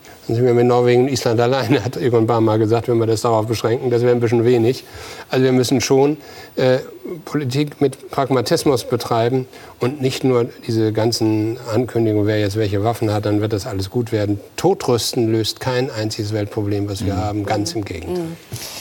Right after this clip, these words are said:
Speaker 3: Herr Hart, ähm, sollte man nicht aber trotzdem, auch wenn Sie sagen, äh,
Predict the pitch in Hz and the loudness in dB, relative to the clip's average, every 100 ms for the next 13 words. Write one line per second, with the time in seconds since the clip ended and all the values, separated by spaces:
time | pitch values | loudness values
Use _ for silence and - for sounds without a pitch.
0 | - - - - 165 165 165 - - 143 | -12 -14 -14 -6 -2 0 0 -2 0 0
1 | 165 - 151 160 160 175 165 170 - 165 | 0 -2 -2 0 2 2 2 0 0 0
2 | - 180 - 180 170 165 175 170 165 165 | 0 -2 0 2 2 0 0 0 2 2
3 | 160 170 170 - 170 | 2 2 2 2 -2